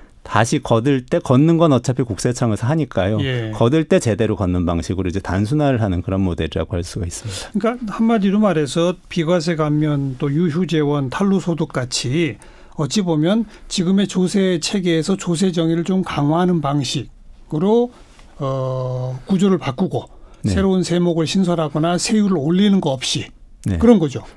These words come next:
Speaker 1: 그렇습니다. 세목
Speaker 2: 그
Speaker 1: 신설, 세율 인상은 없이.
Speaker 2: 없이
Speaker 1: 네.
Speaker 2: 기존 세금 체계의 구조를 조금 조세 정의를 강화하는 쪽으로 바꾼다.
Speaker 1: 그렇습니다.
Speaker 2: 플러스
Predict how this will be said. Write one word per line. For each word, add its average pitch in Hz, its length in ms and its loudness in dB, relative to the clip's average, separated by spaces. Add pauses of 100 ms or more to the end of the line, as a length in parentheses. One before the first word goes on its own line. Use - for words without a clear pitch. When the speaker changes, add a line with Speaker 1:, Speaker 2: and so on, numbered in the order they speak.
Speaker 1:
그렇습니다. 110 540 0
세목 139 300 2
Speaker 2:
그 - 40 -10
Speaker 1:
신설, 139 360 4
세율 123 360 4
인상은 117 380 2
없이. - 320 -4
Speaker 2:
없이 220 460 0
Speaker 1:
네. 87 180 -2 (160)
Speaker 2:
기존 196 360 2
세금 175 580 2
체계의 160 460 0
구조를 165 380 0
조금 226 440 0 (160)
조세 170 220 0
정의를 156 300 0
강화하는 165 500 0
쪽으로 208 460 0 (400)
바꾼다. 147 560 -4
Speaker 1:
그렇습니다. 101 580 0 (140)
Speaker 2:
플러스 269 640 2